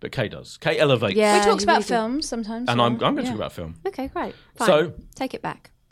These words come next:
Speaker 1: Rewind. It's, it's popular culture.
Speaker 3: Hmm.
Speaker 1: But the, the meat is mainly, the meat,
Speaker 2: The meat.
Speaker 1: the meaty section of the podcast is mainly about television. As usual, I'm joined by the great Kay Rivero.
Speaker 3: Hello.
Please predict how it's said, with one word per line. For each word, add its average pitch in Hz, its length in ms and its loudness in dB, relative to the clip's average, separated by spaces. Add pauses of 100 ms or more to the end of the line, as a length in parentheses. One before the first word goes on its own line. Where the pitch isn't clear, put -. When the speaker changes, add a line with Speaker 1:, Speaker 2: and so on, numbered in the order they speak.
(440)
Speaker 1:
Rewind. 120 480 -4
It's, - 420 -6
it's 381 140 -2
popular - 240 2
culture. 208 380 -2 (200)
Speaker 3:
Hmm. 233 180 -10
Speaker 1:
But 127 260 0
the, 117 320 -2
the 117 100 0
meat 110 300 0
is - 100 -12
mainly, 87 320 -6
the 95 120 -6
meat, 117 300 4
Speaker 2:
The 160 100 -4
meat. - 80 -6
Speaker 1:
the 120 60 -2
meaty 123 400 0
section - 440 -6
of 85 100 -12
the 90 140 -10
podcast - 600 -10
is 90 200 -10
mainly 90 360 -4
about 82 220 -8
television. 90 540 -6 (420)
As 139 200 0
usual, 151 440 2
I'm 151 120 0
joined 131 260 0
by 123 220 2
the 123 100 -4
great 127 580 -2
Kay 123 160 -2
Rivero. 123 560 -4 (180)
Speaker 3:
Hello. 233 280 2